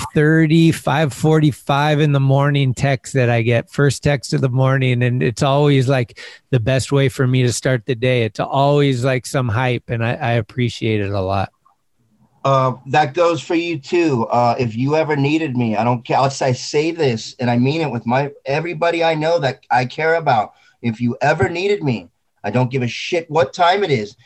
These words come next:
Speaker 2: If it's two in the morning, whatever, I'd be there
Speaker 1: Right.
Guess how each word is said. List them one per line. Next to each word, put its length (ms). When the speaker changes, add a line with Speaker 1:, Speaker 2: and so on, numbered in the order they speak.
Speaker 2:
If 160
it's 160
two 260
in 80
the 80
morning, 400
whatever, 640
I'd 420
be 300
there 460
Speaker 1:
Right. 240